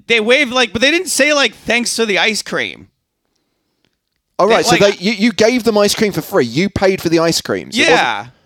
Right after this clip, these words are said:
Speaker 2: Why?
Speaker 1: And I, like, specifically sent it to their homes, like, it, so, like, it, it would be there when they got back. And, like,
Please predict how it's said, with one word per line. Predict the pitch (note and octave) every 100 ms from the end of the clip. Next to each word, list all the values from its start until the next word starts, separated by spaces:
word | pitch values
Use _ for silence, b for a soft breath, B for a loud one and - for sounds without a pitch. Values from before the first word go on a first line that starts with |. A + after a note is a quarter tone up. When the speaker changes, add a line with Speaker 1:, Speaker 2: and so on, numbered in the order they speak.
| _ _ _ _
Speaker 2:
Why? | - - E3 G#3+
Speaker 1:
And |
I, | G#3
like, | A#3 G3
specifically | A3+ A#3 B3 C4 A#3 C4
sent | G#3+ A3+ A#3 A3
it | A3
to | G3+
their | G#3 F#3
homes, | G3+ G3+ G3+ D3
like, | E3+ E3
it, | D#3+
so, | F#3 F#3
like, | E3+ E3+ F3
it, | F#3+
it | E3
would | E3
be | F3+ G3
there | F3+ E3+
when | D#3+
they | D#3
got | D3+ -
back. | F#3+ E3+ -
And, | E3 E3
like, | D#3